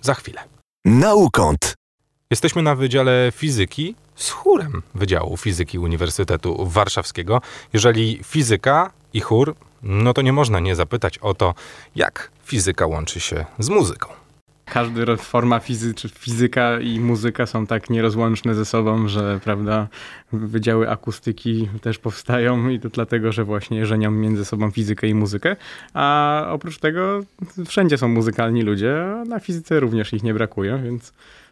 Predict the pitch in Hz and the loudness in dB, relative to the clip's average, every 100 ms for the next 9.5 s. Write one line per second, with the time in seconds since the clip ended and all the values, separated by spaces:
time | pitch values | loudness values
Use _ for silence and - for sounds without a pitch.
0 | _ _ 123 117 123 123 123 117 127 117 | _ _ -8 -6 -4 -2 -2 -2 -2 0
1 | 120 117 120 135 175 156 127 185 - 214 | -2 0 0 2 0 0 0 -2 0 -2
2 | 196 196 196 147 104 - 104 101 101 - | 0 0 0 0 -2 -6 -4 -2 -4 -6
3 | - - - 110 104 104 104 104 - - | -20 -16 -2 0 0 -2 -2 -2 -6 -20
4 | - - 104 101 101 98 101 98 104 101 | -12 -6 -2 0 0 0 0 -2 -2 -4
5 | 95 104 104 104 98 - 143 160 165 165 | -2 -4 -2 -2 -4 -2 -2 -2 -2 -4
6 | 160 165 151 131 107 107 104 101 101 104 | -6 -4 0 0 0 -2 -6 -4 -4 -6
7 | 113 107 95 - 107 95 95 92 95 95 | -8 -10 -10 -4 -4 -2 -4 -4 -4 -4
8 | - 95 95 98 95 95 98 107 117 104 | -6 -8 -6 -6 -6 -6 -8 -8 -6 -4
9 | 110 165 92 - - | -4 -6 -8 -12 -14